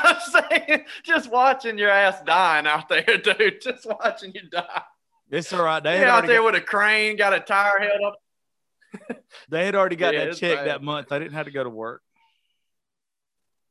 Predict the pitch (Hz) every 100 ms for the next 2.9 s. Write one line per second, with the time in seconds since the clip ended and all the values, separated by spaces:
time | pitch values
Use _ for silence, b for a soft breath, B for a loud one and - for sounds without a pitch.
0 | _ _ _ _ _ _ _ _ _ _
1 | _ _ _ _ _ _ 147 156 165 147
2 | 120 120 139 127 113 117 113 131